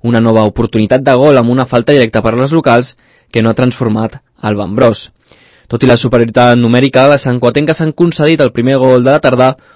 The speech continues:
obra d'Alexia Bosch. Un minut després, Esther Vistós ha sentenciat el maig i ha situat el definitiu zero a dos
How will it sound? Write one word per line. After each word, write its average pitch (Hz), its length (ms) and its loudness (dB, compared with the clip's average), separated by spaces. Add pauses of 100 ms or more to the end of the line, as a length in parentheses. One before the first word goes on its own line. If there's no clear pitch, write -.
obra 113 380 2
d'Alexia 107 480 -4
Bosch. 135 320 0 (560)
Un 113 160 -2
minut 110 260 2
després, 120 460 0 (140)
Esther 113 180 -2
Vistós 110 460 0 (320)
ha 117 180 -2
sentenciat 107 480 -4
el 135 160 2
maig 110 300 -6 (100)
i 139 160 0
ha 127 80 -4
situat 120 480 -2
el 123 160 2
definitiu 110 560 -2 (400)
zero 135 240 2
a - 60 2
dos 107 260 -2